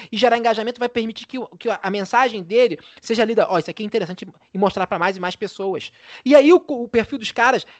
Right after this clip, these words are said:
estoura. É a mesma coisa com vídeo. Cara, a maioria das pessoas, quem já upou vídeo no YouTube sabe, você tem espaço pra lá botar um monte de hashtag. Um monte de tag no Twitter,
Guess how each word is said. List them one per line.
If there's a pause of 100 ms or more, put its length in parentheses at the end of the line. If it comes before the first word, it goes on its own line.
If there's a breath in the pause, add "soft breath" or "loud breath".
estoura.
É
a
mesma
coisa
com
vídeo. (240 loud breath)
Cara, (160)
a
maioria
das
pessoas,
quem
já
upou
vídeo
no
YouTube
sabe, (240 soft breath)
você
tem
espaço
pra
lá
botar
um
monte
de
hashtag. (420)
Um
monte
de
tag
no
Twitter,